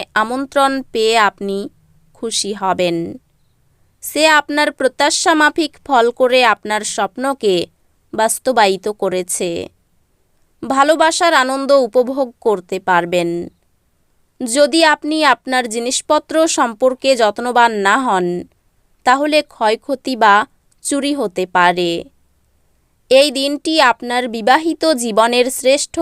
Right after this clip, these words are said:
দিনগুলির অন্যতম হতে পারে। আপনার তারকারা পূর্বাভাস দিয়েছেন যে আপনার সন্ধ্যায় আপনার বন্ধুদের সাথে একটি বাদানুবাদ ঘটতে পারে, তবে মনে রাখবেন, সংযম হল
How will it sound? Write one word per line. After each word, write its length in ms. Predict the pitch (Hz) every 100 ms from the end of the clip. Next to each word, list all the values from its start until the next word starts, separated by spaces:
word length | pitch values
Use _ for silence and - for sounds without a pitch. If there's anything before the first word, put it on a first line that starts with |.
| 285
দিনগুলির 640 | 220 233 233 214 185 185 - _ _ _ _
অন্যতম 560 | 240 240 262 254 247 240 254
হতে 280 | 240 - 180
পারে। 400 | 185 175 175 170 - - _ _ _ _ _ _
আপনার 480 | - 247 240 285 294
তারকারা 560 | 285 254 247 262 294 285
পূর্বাভাস 600 | 277 247 208 240 254 254 220
দিয়েছেন 540 | 208 220 240 - 294 269
যে 200 | 214 185 175 - _ _
আপনার 380 | 247 240 277 262 254
সন্ধ্যায় 600 | - 214 208 214 226 226
আপনার 340 | 202 185 196 190
বন্ধুদের 560 | 185 196 214 240 269 285
সাথে 340 | - 269 294 269
একটি 260 | 240 - 240
বাদানুবাদ 640 | 202 196 208 240 240 247 233
ঘটতে 520 | 233 220 202 - - 185
পারে, 400 | 185 175 175 170 170 269 _ _ _ _ _ _
তবে 220 | 277 269 294
মনে 280 | 240 233 247
রাখবেন, 480 | 202 202 208 190 175 175 -
সংযম 580 | - 233 208 214 214 233 240
হল 240 | 226 190